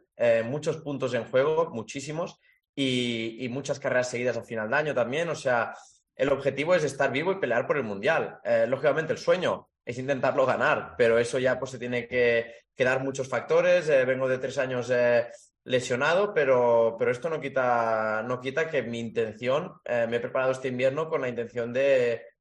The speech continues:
de luchar por ese, por ese mundial y, y darlo todo desde el principio.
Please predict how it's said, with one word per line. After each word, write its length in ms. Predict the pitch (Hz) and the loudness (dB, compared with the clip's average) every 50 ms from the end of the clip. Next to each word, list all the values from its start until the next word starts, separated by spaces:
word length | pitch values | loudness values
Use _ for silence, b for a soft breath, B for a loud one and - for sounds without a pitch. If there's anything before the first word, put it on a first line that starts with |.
| _ | _
de 120 | - 123 120 | -4 -4 -4
luchar 340 | 120 120 - 135 127 127 - | -4 -4 -4 -4 -4 -2 -2
por 100 | 139 127 | -2 -4
ese, 540 | 131 127 - 131 127 127 127 127 127 127 123 | -4 -2 0 0 2 4 4 4 4 2 0
por 100 | 127 117 | -2 -4
ese 140 | 120 - 135 | -4 -6 -6
mundial 480 | 127 123 117 113 113 120 120 139 151 | -6 -6 -6 -2 0 0 0 0 0
y, 340 | 170 151 131 120 117 - - | -2 -2 -2 -4 -4 -6 -4
y 40 | 117 | -2
darlo 260 | 113 117 120 135 127 | 0 0 2 0 0
todo 200 | 110 135 156 170 | 0 2 2 2
desde 180 | 160 135 123 120 | 2 0 -2 -4
el 40 | - | -6
principio. 560 | 110 107 104 - - - - 123 101 - | -8 -10 -8 -8 -8 -4 -2 -2 -4 -4